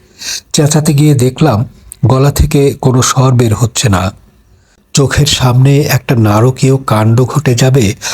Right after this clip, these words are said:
অথচ আমি নিজে অসহায়ের মতন তাই দেখব, ভাবতেও খারাপ লাগলো।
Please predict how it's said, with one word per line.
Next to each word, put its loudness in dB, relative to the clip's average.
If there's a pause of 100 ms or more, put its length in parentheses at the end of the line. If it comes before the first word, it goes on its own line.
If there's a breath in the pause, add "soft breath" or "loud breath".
(120 loud breath)
অথচ 0 (200)
আমি 0
নিজে 2 (320 loud breath)
অসহায়ের 0
মতন 0
তাই 0
দেখব, 0 (420 loud breath)
ভাবতেও 0
খারাপ -2
লাগলো। 0